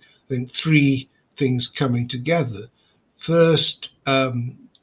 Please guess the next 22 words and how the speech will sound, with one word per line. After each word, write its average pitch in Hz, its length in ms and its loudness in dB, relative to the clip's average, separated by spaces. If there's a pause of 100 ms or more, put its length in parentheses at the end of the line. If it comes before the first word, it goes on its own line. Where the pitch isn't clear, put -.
(200)
a 139 60 2
united 127 880 2
belief 120 540 -6 (500)
that, 131 480 -6 (220)
uh, 117 300 -8 (400)
Kyiv, 117 520 -2 (180)
uh, 117 180 -8
has, 131 300 0 (180)
deserves 131 520 4
to - 100 -12
be 117 160 -6
supported 120 640 -8
and 113 160 -10
is 107 160 -12
worth 123 340 -4
supporting. 127 800 -14 (580)
Second, 147 760 0 (520)
consequentially 139 1000 2
on 117 240 -6
that, 123 360 -6 (520)
uh, 123 300 -4 (300)
gradual 135 1040 2